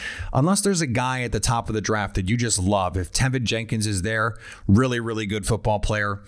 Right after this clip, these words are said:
If they really like Dylan Radins, if they really like Sam Cosmi, if they really like Alex Leatherwood,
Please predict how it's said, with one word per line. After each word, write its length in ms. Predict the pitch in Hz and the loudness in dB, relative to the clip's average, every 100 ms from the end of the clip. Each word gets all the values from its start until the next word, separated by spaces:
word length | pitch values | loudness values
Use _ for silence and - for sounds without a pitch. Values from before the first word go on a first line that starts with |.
| - - - | -20 -20 -4
If 160 | 127 123 | 0 0
they 140 | 117 | 2
really 340 | 104 104 127 123 | 2 2 2 -2
like 320 | 117 113 98 | -2 -2 0
Dylan 240 | 113 110 | 0 0
Radins, 560 | 107 107 110 107 107 - | -2 -2 -2 0 0 2
if 200 | 120 107 | 0 2
they 100 | 110 | 2
really 380 | 98 104 123 123 | 4 2 0 -2
like 440 | 117 113 107 - | -2 -4 -4 -2
Sam 360 | - 123 113 110 | 0 2 0 0
Cosmi, 640 | 117 113 104 110 107 101 - - - - | 0 0 0 -2 -2 -4 -8 -12 -12 -2
if 160 | 127 - | -2 0
they 140 | 113 | 0
really 420 | 107 110 127 127 | 0 0 0 0
like 340 | 117 113 113 - | -2 -2 -4 -4
Alex 380 | 113 110 107 - | -2 0 0 0
Leatherwood, 680 | 110 110 104 104 101 98 | 0 0 -2 -2 -2 -4